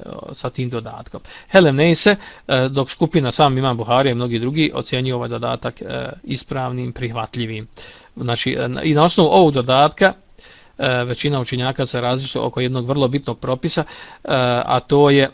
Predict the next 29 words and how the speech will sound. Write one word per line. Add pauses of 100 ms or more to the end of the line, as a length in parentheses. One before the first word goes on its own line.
(120)
da
li
je
onaj
koji
je, (280)
žena
koja
je
istihazi
i
sahib
uzr, (560)
da
li
su,
da
li
je
njima
vađib, (1600)
da
li
je
njima
vađib (480)
da (680)
za
svaki,